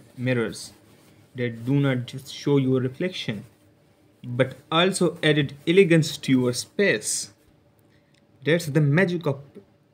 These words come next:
mirror decor. Mirrors are like windows that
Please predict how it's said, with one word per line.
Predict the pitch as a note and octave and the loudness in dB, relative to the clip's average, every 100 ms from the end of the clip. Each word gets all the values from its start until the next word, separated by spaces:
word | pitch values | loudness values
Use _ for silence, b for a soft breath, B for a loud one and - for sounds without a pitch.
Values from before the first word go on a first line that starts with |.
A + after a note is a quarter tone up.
| - | -6
mirror | C#3+ D#3 | -2 0
decor. | B2+ A#2+ D#3+ A#2 G2+ G2+ - _ _ _ _ _ _ _ _ b b b _ | 0 -2 -2 -2 -6 -8 -18 _ _ _ _ _ _ _ _ b b b _
Mirrors | D3 D#3 F3+ E3 | -2 2 2 2
are | - C#3 | 0 2
like | C3+ C#3+ C#3 | 4 4 2
windows | D3+ D#3+ D3+ A2+ - | 0 0 0 -2 -4
that | B2 | -8